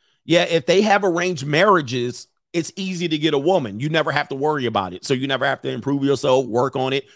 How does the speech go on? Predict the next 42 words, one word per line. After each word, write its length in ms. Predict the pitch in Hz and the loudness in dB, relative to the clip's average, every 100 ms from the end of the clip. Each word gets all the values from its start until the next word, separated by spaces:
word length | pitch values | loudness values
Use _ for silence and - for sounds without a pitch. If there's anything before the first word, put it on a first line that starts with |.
| - | -6
You 140 | 135 | -2
have 100 | 131 | -2
a 60 | 117 | 0
culture 340 | - 151 143 | 0 0 0
that 160 | 135 131 | -2 -2
are 60 | 123 | -2
just 180 | 123 | -6
gonna 160 | 127 117 | -4 -6
feed 320 | - 143 139 | -6 -8 -6
you 160 | 135 135 | -4 0
a 60 | |
woman, 380 | 123 147 160 156 _ _ _ _ | 2 2 2 -4 _ _ _ _
and 180 | 131 131 | -4 0
that's 220 | 139 - | -2 -2
it. 200 | 147 - _ _ _ _ _ _ _ - | -4 -4 _ _ _ _ _ _ _ -20
<laughs> 200 | - 494 | -8 0
All 140 | 156 120 | 0 2
right, 200 | 143 113 | -2 -2
but 180 | 127 135 | -2 -2
if 160 | 131 | -4
you 80 | 175 | -6
strip 340 | 151 180 196 | -4 0 2
that 140 | 180 175 | 2 2
away, 360 | 170 202 254 - _ _ _ _ _ _ _ - | 4 4 2 -4 _ _ _ _ _ _ _ -2
how 60 | |
you 120 | 160 160 | 0 0
gonna 140 | 156 | 0
get 120 | 156 | 0
abroad 340 | 147 151 120 98 | 4 4 4 0
now? 220 | 85 - _ - 120 117 117 120 233 120 - 120 117 117 165 _ _ _ _ _ - | -6 -10 _ -14 -10 -8 -8 -8 -8 -8 -8 -8 -8 -8 -10 _ _ _ _ _ -2
Throw 200 | 151 160 | 4 4
money 300 | 160 170 180 | 4 2 2
at 160 | 180 202 | 2 0
it? 140 | 202 _ _ _ _ _ _ _ - | -4 _ _ _ _ _ _ _ -2
All 100 | 123 | 0
right, 240 | 131 135 _ _ _ _ _ _ | 2 -2 _ _ _ _ _ _
that's 240 | 110 135 | -4 0
not 160 | 151 139 | 0 0
gonna 180 | 139 127 | 0 -4
be 220 | 127 139 | -4 -4
your 180 | 127 113 | -4 -6
solution. 600 | - 123 139 - 78 | -6 -6 -6 -6 -12